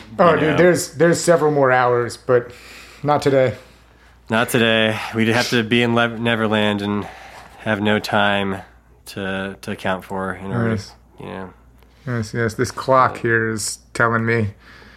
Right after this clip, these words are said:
Speaker 1: that I need to worry about ending this podcast. <laughs>
Speaker 2: This clock is telling me that I haven't eaten anything in hours.
Speaker 1: Yeah, that'll,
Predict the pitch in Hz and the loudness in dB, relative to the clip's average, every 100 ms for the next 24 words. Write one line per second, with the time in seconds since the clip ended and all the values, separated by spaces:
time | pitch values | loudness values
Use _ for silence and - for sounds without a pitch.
0 | _ 123 113 117 110 117 110 113 120 120 | _ 0 2 0 0 0 0 0 2 4
1 | 113 101 85 - 120 113 113 120 - - | 2 -2 -8 -12 -6 -2 -2 -2 -10 -20
2 | _ _ - 117 113 110 110 104 117 113 | _ _ -6 -2 0 0 -2 -2 -2 0
3 | 110 110 107 - - - - - - - | 2 0 2 -2 -6 -12 -16 -18 -20 -20
4 | - - _ - 113 - 120 123 - 113 | -20 -20 _ -10 -8 0 4 4 2 -2
5 | - 113 110 110 107 104 104 104 107 107 | 0 0 2 0 0 0 0 2 2 0
6 | 110 107 92 113 107 107 104 101 110 104 | 0 -2 -4 -4 -2 0 0 -2 -2 -2
7 | 104 104 101 101 98 98 95 - - - | -2 -2 -2 0 0 -2 -2 -2 -2 -8
8 | - - - 117 113 117 117 110 | -18 -20 -4 -2 2 2 0 -2